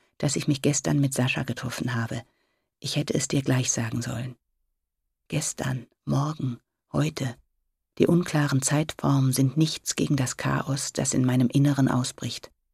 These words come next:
Obwohl das Geständnis keine Überraschung ist, nicht nach den Stunden im Treppenhaus,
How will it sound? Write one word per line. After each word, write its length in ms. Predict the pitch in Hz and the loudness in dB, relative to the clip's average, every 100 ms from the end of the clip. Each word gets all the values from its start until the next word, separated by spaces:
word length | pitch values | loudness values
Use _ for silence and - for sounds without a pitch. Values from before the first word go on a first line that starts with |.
| _ _ _ _ _ | _ _ _ _ _
Obwohl 360 | 139 135 - 151 | -6 -2 2 2
das 200 | 151 - | 2 0
Geständnis 580 | 147 - 151 170 - - | -2 0 0 2 -2 0
keine 240 | 135 131 | 0 2
Überraschung 500 | 120 123 - - 139 | 2 0 0 0 0
ist, 340 | - 135 - - _ _ | 0 -2 -6 -14 _ _
nicht 380 | - 139 - - | 0 0 -2 -4
nach 220 | - 139 | 2 2
den 140 | - 143 | 2 -2
Stunden 480 | - 147 151 135 127 | 2 2 2 4 4
im 140 | 120 | 4
Treppenhaus, 640 | - 147 147 123 123 127 | 0 -2 0 0 -2 -4